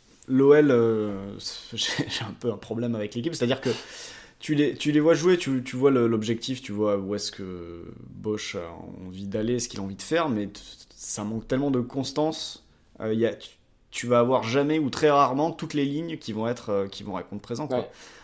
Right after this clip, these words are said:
Speaker 1: Sans parler de certains postes, euh, très faibles, où, euh, enfin voilà, euh, côté, côté droit, euh, c'est bien d'avoir Fèvre qui repique intérieur, euh,
Speaker 2: Ouais,
Speaker 1: sur
Speaker 2: mais
Speaker 1: son
Speaker 2: si
Speaker 1: pied
Speaker 2: t'as pas de
Speaker 1: gauche,
Speaker 2: course derrière
Speaker 1: mais
Speaker 2: lui.
Speaker 1: si t'as personne voilà, si t'as personne pour prendre le couloir, euh, ça va,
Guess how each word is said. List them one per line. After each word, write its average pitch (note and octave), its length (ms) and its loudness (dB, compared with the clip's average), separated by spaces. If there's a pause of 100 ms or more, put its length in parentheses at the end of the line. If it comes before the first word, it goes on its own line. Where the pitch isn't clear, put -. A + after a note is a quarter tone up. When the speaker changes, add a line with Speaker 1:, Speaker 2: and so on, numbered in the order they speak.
(220)
Speaker 1:
Sans - 240 -4
parler A#2+ 400 6
de A#2 160 2
certains A#2+ 360 -4
postes, A2+ 340 -2
euh, D#2+ 560 -12
très - 140 -10
faibles, A#2+ 480 0 (440)
où, B2 280 4
euh, G#2 320 6
enfin G#2+ 120 -6
voilà, A#2 300 8
euh, F#2+ 160 0
côté, A2 380 -4 (480)
côté G#2+ 240 -8
droit, B2+ 540 6
euh, G2 360 0
c'est A2 160 -8
bien B2 220 0
d'avoir G#2+ 280 0
Fèvre A#2 440 0
qui A2 160 -6
repique G#2+ 340 -6
intérieur, G#2+ 560 -2
euh, F2+ 60 -8
Speaker 2:
Ouais, A2 80 -8
Speaker 1:
sur - 140 -10
Speaker 2:
mais - 40 -10
Speaker 1:
son - 80 -8
Speaker 2:
si G2+ 80 -8
Speaker 1:
pied A2 120 -6
Speaker 2:
t'as B2 80 2
pas D3 40 6
de D3+ 60 4
Speaker 1:
gauche, - 100 -2
Speaker 2:
course - 260 -4
derrière F#2 220 2
Speaker 1:
mais A#2 60 4
Speaker 2:
lui. G#2+ 60 2
Speaker 1:
si A2 120 2
t'as A#2+ 120 2
personne B2 400 0 (520)
voilà, G#2 280 -8
si - 160 -8
t'as A2 100 -4
personne A#2 320 -4
pour A2+ 140 -8
prendre A2+ 180 -2
le A2 80 -2
couloir, C3 540 2
euh, G#2 220 -6
ça G#2 180 -12
va, F#2+ 320 -10